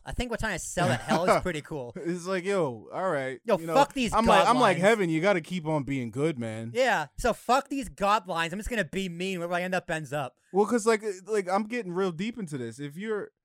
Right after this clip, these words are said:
Speaker 2: if you're good all the time in heaven, then you essentially don't have free will.
Speaker 1: Exactly, 'cause you gotta follow the guidelines.
Speaker 2: You gotta be,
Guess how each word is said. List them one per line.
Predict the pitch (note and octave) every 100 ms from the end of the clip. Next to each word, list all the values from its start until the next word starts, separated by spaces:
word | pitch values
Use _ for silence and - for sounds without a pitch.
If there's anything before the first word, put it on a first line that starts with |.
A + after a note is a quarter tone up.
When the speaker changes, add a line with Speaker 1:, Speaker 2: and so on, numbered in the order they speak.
| _ -
Speaker 2:
if | D#3+
you're | C4
good | D3+ F#3+
all | B3 D#3
the | B2
time | D#3 C#3 C3
in | B2+
heaven, | C3+ G#3 F#3 C3+
then | C3+
you | D3 G#3+
essentially | F3 E3 G#3 - C3
don't | B2 B2+
have | C3+ B2
free | C#3 B2+
will. | A#2+ F#2+ - _ _ _ -
Speaker 1:
Exactly, | C#3+ G#3+ A3 B2+ G2+ _
'cause | -
you | D3+
gotta | F3+
follow | F3+ E3+
the | E3
guidelines. | G#3 G3+ C#3+ A#2+
Speaker 2:
You | E3
gotta | E3 D#3+
be, | D3+ D#3+ B2+